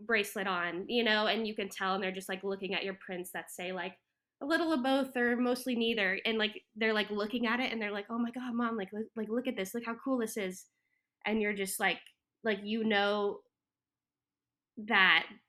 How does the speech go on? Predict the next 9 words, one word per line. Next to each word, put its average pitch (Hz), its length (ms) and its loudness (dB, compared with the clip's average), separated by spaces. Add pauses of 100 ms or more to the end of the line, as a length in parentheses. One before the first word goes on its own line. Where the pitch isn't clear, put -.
(140)
they 190 380 2
saw 185 300 -2
themselves 254 580 0
in 240 120 -2
something 240 460 0
that 214 240 2
you're 247 180 -2
doing. 262 520 2 (640)
Like, 240 140 -2